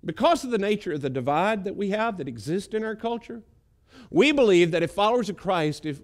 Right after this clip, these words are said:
if we would begin to live this way, we would, really would become like a city on a hill. We would become like a light in dark place. If we would consistently live this way with everyone always,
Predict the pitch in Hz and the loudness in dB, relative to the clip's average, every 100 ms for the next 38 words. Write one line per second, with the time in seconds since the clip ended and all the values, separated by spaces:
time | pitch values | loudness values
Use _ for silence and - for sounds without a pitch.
0 | _ 143 151 254 262 135 - - _ 160 | _ -6 -4 0 0 -2 -6 -20 _ -2
1 | 160 175 226 180 170 254 294 214 165 - | 0 2 4 4 4 4 4 2 -4 -4
2 | 143 143 139 - - 247 294 226 277 269 | -2 -2 -2 -10 -2 2 2 2 0 -2
3 | 233 262 208 175 254 170 175 175 202 196 | -2 0 0 -2 -4 -4 -6 -6 -4 -4
4 | 190 151 - 226 202 180 151 175 208 120 | -4 -8 -6 -4 -4 -4 -4 -2 -2 -2
5 | - - _ - 233 277 240 220 190 262 | -8 -20 _ -2 0 2 0 -4 -2 0
6 | 214 202 - 160 151 - 190 226 214 - | 2 2 0 -4 -4 -2 2 4 2 0
7 | 160 170 185 - - 190 143 156 277 302 | -2 0 -2 -2 -2 0 0 -4 -2 -2
8 | 277 - 190 - 302 - 285 226 220 196 | -2 -4 -8 -4 -6 -4 -8 -6 -2 -2
9 | 226 269 202 185 180 165 160 - - 170 | -2 -2 -4 -6 -2 -4 -4 -12 -6 -4
10 | - 220 254 269 214 180 165 156 - - | 0 2 2 2 -2 -2 -4 -6 -12 -2
11 | 220 240 196 143 131 127 | 2 2 2 -2 -4 -8